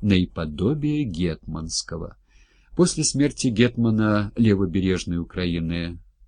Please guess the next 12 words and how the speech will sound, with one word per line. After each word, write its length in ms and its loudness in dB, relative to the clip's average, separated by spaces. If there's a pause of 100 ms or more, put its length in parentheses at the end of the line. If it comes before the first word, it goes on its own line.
(100)
Скоропадского, 1200 -4 (460)
тысяча 420 0
семьсот 520 -2
двадцать 360 0
второй 300 0
год, 320 -2 (760)
временным 720 4
наказным 640 0
гетманом 680 0
стал 580 -2 (180)
Павел 600 -2 (120)
Полуботок. 1040 -6